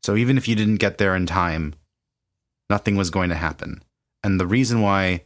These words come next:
that looks like a setup is Ruby Watson doesn't know enough about power plants to do that well enough.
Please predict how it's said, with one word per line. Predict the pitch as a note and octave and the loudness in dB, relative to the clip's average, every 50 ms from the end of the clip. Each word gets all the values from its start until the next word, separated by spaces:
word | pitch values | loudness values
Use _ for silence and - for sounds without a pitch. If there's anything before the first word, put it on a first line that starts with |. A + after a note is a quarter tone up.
| - | -6
that | - F#2+ F#2+ F#2+ - | -2 0 0 0 0
looks | F#2 G2 G2+ - - - - | -2 -2 -2 0 0 -2 0
like | F#2 F2+ F2+ F2 D#2+ - - - _ _ _ _ _ _ _ - - | 0 0 0 0 -2 -6 -10 -16 _ _ _ _ _ _ _ -10 -6
a | - | -4
setup | - - - G#2+ F2+ F2+ E2+ - - - | -2 0 0 0 0 0 -2 -4 -6 -8
is | - F#2 E2+ E2 D#2+ E2 - - - _ _ _ _ _ _ _ - | -6 -4 -2 -2 -2 -4 -4 -6 -8 _ _ _ _ _ _ _ -2
Ruby | G#2+ A2+ A2 A2+ A#2 | 0 0 2 2 2
Watson | G#2+ G2+ G#2 G#2+ - - G2 F#2 | 2 2 2 0 0 0 0 0
doesn't | F2+ G2 F2+ F#2+ F2+ C2+ | 0 0 0 0 -2 -2
know | F#2+ F#2+ F#2+ F#2 | 0 0 2 2
enough | F2+ F2 F2 F2 E2 E2 - - - - _ _ _ _ | 0 0 0 0 -2 -2 -6 -10 -14 -16 _ _ _ _
about | - - - F#2+ F#2+ - - - | -8 -4 0 0 0 0 -2 -6
power | - - G2+ F2+ E2+ | -4 -2 -2 0 -2
plants | - - - F2+ E2+ D2 D2+ - - - - _ _ _ _ _ - | -4 -6 -6 -6 -4 -4 -2 -2 -2 -2 -4 _ _ _ _ _ -4
to | - A#2 | -4 -4
do | G2 E2 - A2 G#2 G2+ | -2 -2 -2 0 0 0
that | F2+ F2+ F2 E2 - - | 0 0 -2 -2 -4 -8
well | F2 F2 E2+ E2+ D#2+ C#2+ | -4 -4 -2 -2 -2 -4
enough. | B1+ A#1+ - - - - - | -6 -8 -10 -12 -14 -14 -20